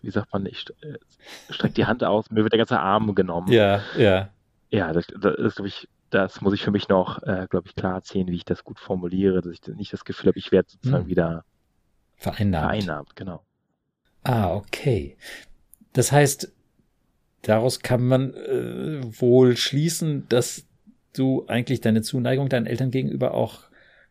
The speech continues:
Speaker 2: kaum noch so richtig mitteilen kannst, weil du es einfach verdammt anstrengend auch findest.
Speaker 1: Ja. Ja.
Speaker 2: Hm, okay.
Speaker 1: Beiden gegenüber, ja.
Speaker 2: Da,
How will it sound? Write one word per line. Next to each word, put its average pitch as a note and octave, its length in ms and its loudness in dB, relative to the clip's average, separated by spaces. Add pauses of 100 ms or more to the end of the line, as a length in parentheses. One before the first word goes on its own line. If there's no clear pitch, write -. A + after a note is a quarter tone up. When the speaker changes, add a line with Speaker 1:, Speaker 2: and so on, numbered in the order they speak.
Speaker 2:
kaum C#3 380 0
noch A#2+ 140 -4
so B2 140 -4
richtig A#2+ 260 -6
mitteilen G2+ 480 0
kannst, G2+ 640 -8
weil G2+ 580 0 (640)
du A#2 360 -4 (100)
es - 360 -6
einfach G#2 220 -4
verdammt G#2 280 -2
anstrengend - 360 -6
auch - 80 -10
findest. - 500 -16 (200)
Speaker 1:
Ja. G#2+ 260 2 (960)
Ja. F2+ 160 -4 (800)
Speaker 2:
Hm, G#2 380 -2 (240)
okay. - 400 -8 (1200)
Speaker 1:
Beiden E2+ 380 -4
gegenüber, F2 360 -8
ja. G2 160 -4
Speaker 2:
Da, C3+ 180 2